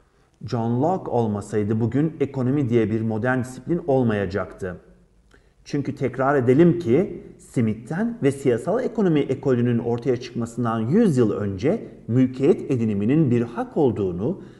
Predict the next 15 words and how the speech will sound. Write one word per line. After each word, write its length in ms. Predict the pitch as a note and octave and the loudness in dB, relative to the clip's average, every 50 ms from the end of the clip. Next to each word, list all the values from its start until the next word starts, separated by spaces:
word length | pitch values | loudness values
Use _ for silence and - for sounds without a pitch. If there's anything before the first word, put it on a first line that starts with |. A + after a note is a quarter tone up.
| - - G#2+ | -10 -4 0
ve 240 | A2 G#2+ F#2+ A2+ | 0 0 2 0
bu 80 | D#3 C4 | -2 -2
hakkın 440 | B3+ - B3+ A3 - - - G3 G3 | -2 -4 -10 -12 -8 -4 -2 -2 -2
sürekliliğinin 680 | F#3+ G3 - E3+ E3+ F3 E3+ E3+ E3 E3 F3 F3+ G3+ A#3+ | -2 -2 0 -2 0 0 0 0 0 2 2 2 0 0
sağlanmasının 840 | A#3 - F#3 D3 B2+ A2+ A2 A2 G#2+ G#2 G2+ G#2 - D#3+ F3+ G#3+ | -2 -4 -6 -6 -4 -2 -2 -2 -2 -4 -4 -4 -4 -2 -2 -2
saygıdeğer 760 | G#3+ G#3+ - G3 F#3+ G3 F#3 G3 F#3 A3+ A#3+ C4 C4+ A#3 - - - - - - - - - _ _ - | -4 -4 -6 -4 -2 -2 0 0 0 -2 -2 -4 -4 -6 -8 -10 -14 -20 -20 -20 -20 -20 -20 _ _ -6
ve 60 | A2+ | -6
hatta 480 | A2+ - G#3 - - - C3+ G#2+ - - - - - | -6 -4 -6 -8 -8 -8 -8 -10 -10 -10 -18 -20 -20
saygıdeğerden 1000 | - - - B2+ A#2 A#2 A2+ B2 A#2 A2+ A2+ A#2+ A#2 A2 A2+ E3 A3 C4+ C#4 A#3 | -18 -12 -8 -6 -4 -4 -2 -2 -2 -2 -2 -4 -4 -4 -4 -2 0 2 2 2
de 40 | - | 4
öte 440 | - D3+ C3 - A#2+ G2+ F2 - - - - - - - | 4 4 2 2 0 -2 -4 -6 -12 -18 -20 -20 -14 -8
yüce 360 | G2 G#2 G#2+ G2 A#2 G#3 B3 | -6 -4 -2 2 4 4 4
ahlaki 640 | A#3 A#3 A#3+ G#3 - A3+ G3+ G3+ G3 G3+ - B3 A3 | 2 0 -4 -4 -4 -2 -4 -4 -2 -2 -2 0 2
bir 120 | A#3+ A3+ | 2 2
görev 400 | G3 D3+ D#3+ D#3 F3 G#3+ G#3 D#3+ | 4 4 2 2 4 2 2 0